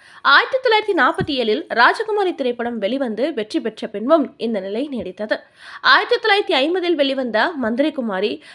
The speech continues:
அதையடுத்து வெளியான மர்மயோகி படங்களுக்கு பிறகே நாயகன் அந்தஸ்து அவரை வந்தடைந்தது.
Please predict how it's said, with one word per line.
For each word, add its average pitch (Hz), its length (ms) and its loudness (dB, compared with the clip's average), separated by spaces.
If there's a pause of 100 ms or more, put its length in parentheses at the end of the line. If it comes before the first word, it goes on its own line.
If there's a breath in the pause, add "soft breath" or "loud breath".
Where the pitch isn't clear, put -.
அதையடுத்து 440 540 2
வெளியான 294 560 2
மர்மயோகி 294 580 0
படங்களுக்கு 220 480 -4
பிறகே 202 360 -4 (340 loud breath)
நாயகன் 339 500 4
அந்தஸ்து 247 380 -4 (120)
அவரை 208 340 -4
வந்தடைந்தது. 214 580 -4